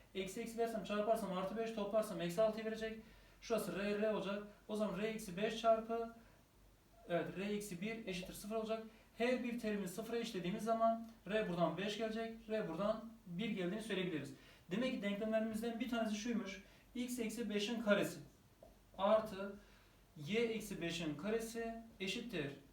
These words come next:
R'nin karesi yani yirmi beş olacak. Birinci denklemimiz bu. İkinci denklem ise,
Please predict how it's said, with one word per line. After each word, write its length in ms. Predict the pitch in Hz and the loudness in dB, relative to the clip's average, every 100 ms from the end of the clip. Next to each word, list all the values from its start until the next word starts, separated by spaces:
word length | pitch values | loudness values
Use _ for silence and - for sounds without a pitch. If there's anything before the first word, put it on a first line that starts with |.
| - | -4
R'nin 260 | 185 226 220 | 0 2 2
karesi 260 | 220 196 | 0 0
yani 220 | 185 165 | 0 0
yirmi 180 | 156 170 | 0 0
beş 120 | 214 | 0
olacak. 460 | 233 226 226 226 - | 0 2 2 0 -4
Birinci 280 | 190 202 190 | 0 2 2
denklemimiz 640 | 175 160 156 147 135 - | 0 2 2 2 0 -4
bu. 200 | 208 240 240 - - - - - | -2 -2 -4 -8 -16 -20 -18 -12
İkinci 360 | 180 208 247 | -2 0 2
denklem 320 | 233 226 269 | 2 4 4
ise, 360 | 262 - 190 196 | 4 2 0 -2